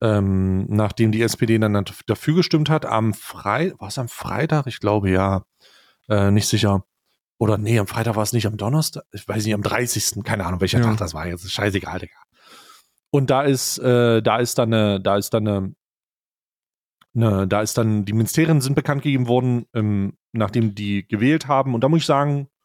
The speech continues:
Speaker 1: das ist okay. Also das ist Bärbel was, äh,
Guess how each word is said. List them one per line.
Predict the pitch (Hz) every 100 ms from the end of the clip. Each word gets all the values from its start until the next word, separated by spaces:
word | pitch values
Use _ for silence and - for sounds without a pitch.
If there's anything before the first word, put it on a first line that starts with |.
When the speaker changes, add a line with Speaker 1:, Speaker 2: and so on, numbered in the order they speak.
| _ _
Speaker 1:
das | 175
ist |
okay. | 185 - 90 - _
Also | 135 127
das | 151 160
ist | 160 - _ _
Bärbel | 131 135 127
was, | 139 170 -
äh, | - 123 117